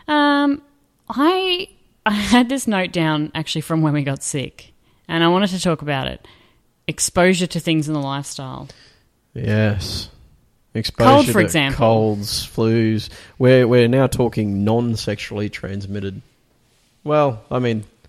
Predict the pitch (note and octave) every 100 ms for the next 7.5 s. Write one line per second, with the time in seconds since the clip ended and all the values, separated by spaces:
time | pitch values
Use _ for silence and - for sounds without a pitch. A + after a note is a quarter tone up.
0 | _ _ - D#4+ F#3+ - D2+ - - F#3+
1 | D#3+ A#2 A#2+ A#2+ C3+ E3+ - C#3+ B2 -
2 | - A#2+ A2+ C3+ - C#3+ C3+ - _ _
3 | - - A#2 A#2 D3 D#3 - - - B2
4 | A#2 D3 D#3 D#3+ D#3 - D3 D3 D3+ D#3+
5 | D3+ G3+ F3+ D#3+ - F#3+ D#3+ C#3+ C#3 C#3
6 | C#3+ B2 E3 - - - D3 C#3+ D#3 C#3
7 | - - C#3+ C3 C3+